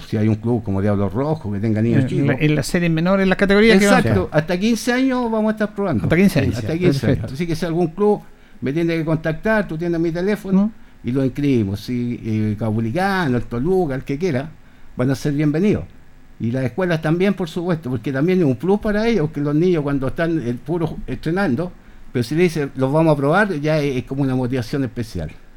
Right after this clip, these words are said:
Speaker 2: Ujú.
Speaker 1: Así que eso es lo, lo que podría, eh, a-, aclararte para que la gente no diga que es cosa mía, que yo estoy organizando. Solamente ahora el que tiene que dar toda la publicidad a través de los medios de comunicación es el jefe, que es Lizardo Garrido.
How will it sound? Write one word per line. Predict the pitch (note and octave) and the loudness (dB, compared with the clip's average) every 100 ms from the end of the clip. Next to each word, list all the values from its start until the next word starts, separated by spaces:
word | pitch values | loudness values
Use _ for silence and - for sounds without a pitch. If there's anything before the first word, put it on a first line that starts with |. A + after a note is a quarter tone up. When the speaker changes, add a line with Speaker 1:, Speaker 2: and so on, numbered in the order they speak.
| - | -8
Speaker 2:
Ujú. | G2+ | -4
Speaker 1:
Así | G#2+ D3 C#3+ | -4 -4 -4
que | C#3+ | -4
eso | D#3 | -4
es | F3 | -2
lo, | D#3+ D3+ C3 | 0 0 -2
lo | A#2 A#2+ | -4 -4
que | A#2+ | -2
podría, | B2 C3 B2+ A#2+ - | -2 -2 -2 -4 -6
eh, | G#2+ | -6
a-, | G2+ - | -6 -4
aclararte | G#2+ A2 A2+ D3 D#3+ B2+ | -4 -2 0 0 -2 -4
para | A2 | -2
que | G#2+ | -2
la | A2 | -2
gente | A#2 A#2+ A2 G#2 G#2 | 0 -2 -2 -2 -2
no | G2 G2+ | -2 0
diga | A#2 | 0
que | G#2+ | 0
es | G#2 | -2
cosa | A#2 G#2+ A2 | -4 -2 0
mía, | A2+ D3 A#2+ | 2 2 2
que | G#2+ | 0
yo | A2 | 0
estoy | A2 A2 | 0 0
organizando. | G#2+ G#2 G2+ G#2+ F3+ E2+ | 0 0 -2 -2 -2 -2
Solamente | F2 G2+ F#2+ G#2+ G#2+ F#2+ - - - - - - - | -4 -4 -4 -4 -4 -8 -8 -16 -20 -20 -20 -20 -6
ahora | A2 A2 G#2+ G#2+ | -2 2 4 2
el | F#2+ F2+ | 0 -2
que | G2+ | -2
tiene | A#2+ A#2 | 2 2
que | G2+ | 2
dar | A2 G#2+ | 0 0
toda | C#3+ | 0
la | D#3+ | 2
publicidad | D3+ C#3+ C3 E3 D3 | 2 0 0 0 0
a | |
través | C3+ C3+ | 2 4
de | B2 | 4
los | A#2+ | 4
medios | B2+ C#3 | 4 4
de | A#2 | 4
comunicación | A#2+ A#2+ A#2 G3+ G3 | 4 4 2 2 2
es | C#3+ E3 - - - - - - - | 4 2 -2 -16 -18 -18 -20 -14 -4
el | G#2+ | -4
jefe, | G#2+ D#3+ D#3 D#3 | 2 0 2 0
que | |
es | C#3+ | 0
Lizardo | C3+ D3 B2+ A#2 | 0 -2 -2 -2
Garrido. | G2+ D#2 | -2 -4